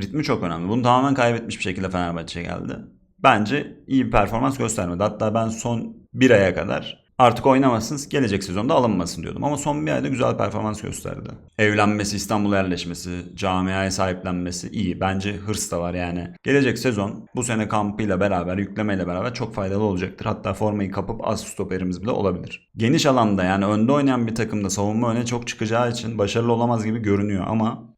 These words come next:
Türkiye Ligi seviyesine her türlü yeterlidir ki Avrupa'da da mesela Şampiyonlar Ligi'nde kaldığımızı düşünürsek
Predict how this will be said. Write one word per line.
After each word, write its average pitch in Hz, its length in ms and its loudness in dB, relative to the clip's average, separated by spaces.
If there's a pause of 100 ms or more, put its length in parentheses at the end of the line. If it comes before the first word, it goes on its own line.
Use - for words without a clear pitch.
Türkiye 107 300 -2
Ligi 113 160 2
seviyesine 104 480 0
her 107 160 0
türlü 98 160 -4
yeterlidir 98 560 -2
ki 120 120 -4
Avrupa'da 123 500 4
da 98 100 -2
mesela 98 260 -4
Şampiyonlar 104 500 -2
Ligi'nde 101 200 -2
kaldığımızı 98 420 -2
düşünürsek 107 560 -8